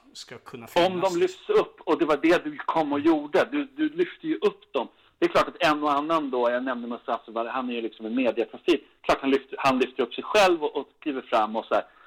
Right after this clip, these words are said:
Speaker 2: Och då kunde man ju på rallarsvingtiden, var det ju massa folk som jag träffade. "Nej, men det är bara han som är kon-, han är speciell, liksom. Det är där, så där är inte kampsportare. Kampsportare älskar våld och bara dricka öl och, och liksom slåss." Och då bara försöker man förklara för att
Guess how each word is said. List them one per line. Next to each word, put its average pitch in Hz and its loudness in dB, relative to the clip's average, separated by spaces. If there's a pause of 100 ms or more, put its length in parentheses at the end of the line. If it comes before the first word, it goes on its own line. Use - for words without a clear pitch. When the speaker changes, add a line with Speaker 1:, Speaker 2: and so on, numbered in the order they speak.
(120)
Speaker 2:
Och 143 -4
då 143 2
kunde 170 2
man 160 0
ju 143 4
på 131 -2
rallarsvingtiden, 113 -4
var 117 6
det 151 6
ju 185 6
massa 175 -2
folk 92 -4
som 110 -12
jag 95 -4
träffade. - -10 (140)
"Nej, 123 0
men 113 -6
det 123 4
är 120 2
bara 92 0
han 113 -2
som 113 -12
är 107 -12
kon-, 95 -6
han 139 2
är 123 0
speciell, 117 0
liksom. 104 -12
Det 120 -2
är 113 0
där, 110 0 (340)
så 120 -6
där 143 4
är 147 2
inte 127 -2
kampsportare. 107 -8
Kampsportare 127 -4
älskar 107 -8
våld 107 0
och 95 -2
bara 87 2 (480)
dricka 110 2
öl 101 6
och, 98 0
och 101 -6
liksom 92 -12
slåss." - -4 (320)
Och - -4
då 110 -10
bara 98 2 (220)
försöker - -4
man 123 0
förklara - -2
för 208 -2
att - -10